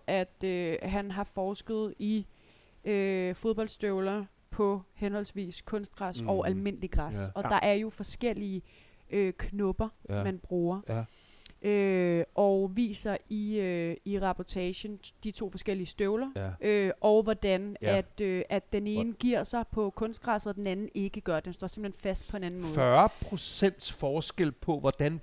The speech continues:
Speaker 2: benet kan,
Speaker 1: Ja.
Speaker 2: og foden kan bevæges i forhold til de to støvler.
Speaker 1: Ja.
Speaker 2: Det var ret vildt.
Speaker 3: Det er ret
Speaker 1: Det
Speaker 3: vildt.
Speaker 1: var ret vildt, og, og, og specielt i forhold til ledskader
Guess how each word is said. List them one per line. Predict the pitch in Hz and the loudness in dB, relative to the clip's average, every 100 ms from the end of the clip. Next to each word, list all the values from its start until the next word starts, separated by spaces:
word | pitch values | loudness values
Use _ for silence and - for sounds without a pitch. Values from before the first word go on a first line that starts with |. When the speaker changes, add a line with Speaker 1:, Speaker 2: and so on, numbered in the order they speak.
| - | 2
Speaker 2:
benet | 175 160 160 170 170 165 - | 2 2 0 2 2 0 2
kan, | 240 180 | 4 4
Speaker 1:
Ja. | - | 2
Speaker 2:
og | - | -2
foden | - 165 147 - | 2 2 2 -4
kan | 151 156 | -2 0
bevæges | 147 120 143 147 165 - - | 0 2 2 2 -2 -4 -10
i | 175 | -8
forhold | - 131 139 143 | -2 2 2 2
til | 139 | -4
de | 139 | -8
to | 143 151 | -6 -8
støvler. | - 117 120 131 - | -6 -2 0 0 4
Speaker 1:
Ja. | 247 185 - | 6 6 6
Speaker 2:
Det | |
var | 180 185 | 4 8
ret | 147 143 | 6 6
vildt. | 123 113 | 2 2
Speaker 3:
Det | 160 | -2
er | - | 2
ret | 233 | 2
Speaker 1:
Det | |
Speaker 3:
vildt. | 143 | 4
Speaker 1:
var | 220 214 214 202 | 6 8 6 4
ret | 196 185 | 2 0
vildt, | 185 - - | -4 -4 0
og, | 202 196 185 - | 4 6 4 2
og, | 196 185 - - | 2 2 0 -4
og | 202 | -4
specielt | - - 233 202 | -4 0 0 0
i | |
forhold | 202 190 | -2 -4
til | 190 202 | -2 -2
ledskader | 185 190 - 175 151 | -2 -2 -2 -2 -2